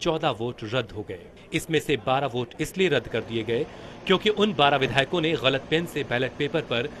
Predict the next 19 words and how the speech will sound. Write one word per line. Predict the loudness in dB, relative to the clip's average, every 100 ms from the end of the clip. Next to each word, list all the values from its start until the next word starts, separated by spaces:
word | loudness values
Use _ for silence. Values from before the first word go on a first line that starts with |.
| -10
निशान | -2 0 0 -2 -2
लगाए | 0 0
थे। | -2 -10 -12 -16 -18 -18 -12 0
दो | 2
वोट | 2 0 0
दूसरी | -4 -4 -4
वजहों | -4 -4 -4
से | -2
रद्द | -2 -2
कर | -2 -2
दिए | -2 -2
गए। | -2 -2 -6 -14 -2
यहाँ | 0 0 -2 -2
गलत | -2 -2
पेन | -4 -4
का | -4
मतलब | -6 -4 -6 -2
क्या | 2 2
है, | 0